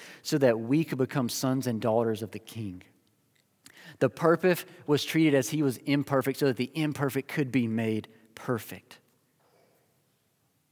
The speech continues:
God redeems, and we know this because Christ redeemed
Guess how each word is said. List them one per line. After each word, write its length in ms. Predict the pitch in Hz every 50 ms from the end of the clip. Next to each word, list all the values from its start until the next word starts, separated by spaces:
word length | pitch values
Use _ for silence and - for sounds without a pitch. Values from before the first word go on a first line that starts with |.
| _ _ _ _ _ _ _ _ _
God 300 | - 131 135 147 160 139
redeems, 640 | 135 123 113 101 - 135 127 131 131 123 120 117 -
and 160 | 131 120 123
we 100 | 131 131
know 260 | 120 113 117 120 123
this 200 | 120 123 117 -
because 260 | - 113 - 113 -
Christ 480 | - - - - 110 113 117 - - -
redeemed 680 | 117 107 101 95 117 107 110 107 101 95 92 95 98